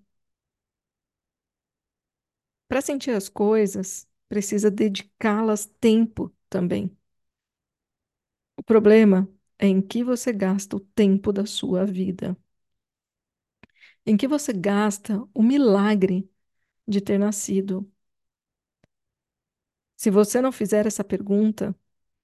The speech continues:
não se preocupe. O mercado vai fazer isso por você. Você vai passar a sua vida inteira pagando contas e comprando coisas.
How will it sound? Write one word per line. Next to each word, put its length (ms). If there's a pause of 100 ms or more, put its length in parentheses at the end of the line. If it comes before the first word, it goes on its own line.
(160)
não 140
se 100
preocupe. 600 (720)
O 60
mercado 540
vai 300
fazer 420
isso 200
por 140
você. 440 (800)
Você 300
vai 120
passar 680 (120)
a 80
sua 320
vida 420
inteira 580 (300)
pagando 500
contas 720 (600)
e 60
comprando 640
coisas. 640